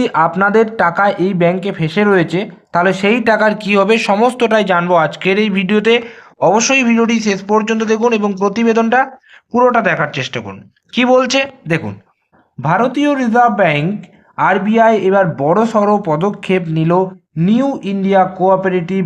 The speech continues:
ব্যাংকের উপর। ব্যাংকের কর্মীদের বিরুদ্ধে অর্থ জালিয়াতির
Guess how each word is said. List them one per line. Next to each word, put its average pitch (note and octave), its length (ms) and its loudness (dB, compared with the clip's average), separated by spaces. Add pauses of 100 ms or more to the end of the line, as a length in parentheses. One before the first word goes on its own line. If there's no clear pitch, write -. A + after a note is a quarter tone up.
ব্যাংকের D#3+ 480 0 (100)
উপর। C3+ 300 -6 (840)
ব্যাংকের F#3+ 600 0 (160)
কর্মীদের A3 560 2
বিরুদ্ধে A#3+ 360 -2 (260)
অর্থ F#3+ 200 -2 (180)
জালিয়াতির A#3 500 0